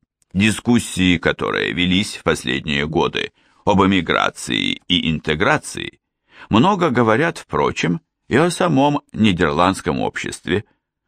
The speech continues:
о наших надеждах, о доверии к самим себе и друг к другу,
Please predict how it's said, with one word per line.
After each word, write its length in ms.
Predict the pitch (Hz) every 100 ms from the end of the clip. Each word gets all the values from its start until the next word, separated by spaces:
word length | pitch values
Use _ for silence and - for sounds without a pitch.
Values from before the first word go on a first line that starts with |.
| -
о 100 | -
наших 380 | 120 180 170 147
надеждах, 800 | 101 87 71 78 76 76 80 - _ _ _ _
о 140 | - 87
доверии 640 | 82 80 82 82 80 80
к 60 | -
самим 360 | 57 69 50
себе 540 | - 55 57 87 92 - -
и 200 | 71 -
друг 400 | 80 90 90 76
к 120 | -
другу, 560 | 69 78 90 80 117 135